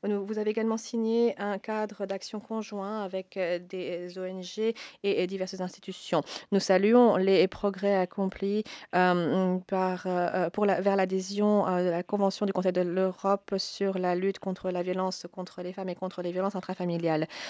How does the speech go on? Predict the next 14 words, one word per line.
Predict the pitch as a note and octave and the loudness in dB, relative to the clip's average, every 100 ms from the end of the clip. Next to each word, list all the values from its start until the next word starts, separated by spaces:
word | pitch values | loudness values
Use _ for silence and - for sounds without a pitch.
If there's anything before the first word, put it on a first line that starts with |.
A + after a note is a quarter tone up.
| - - | -14 -6
Une | G3 | -2
question, | F#3+ G3+ - G3+ F#3 F3 - | 0 0 0 2 4 2 2
euh, | E3+ E3+ E3 | 0 0 -2
suivante. | - - F3 E3+ E3 - D#3+ - - - - | -2 -2 -2 0 0 -2 -4 -8 -18 -16 -14
Quels | - G#3 G#3 | 0 2 2
sont | G3+ - A3+ G#3 F#3 | 0 2 4 4 4
les | F#3 F#3 | 2 0
progrès | F#3 G3+ G3+ | 2 0 0
que | G3 | -4
vous | F#3 | -4
avez | F3 E3+ | 0 0
pu | - | -2
accomplir | F3+ - F#3 - G3 G3+ | -6 -6 -6 -4 -4 -4
grâce | F#3 F#3 G3 F#3+ - | -4 -2 -2 -4 -6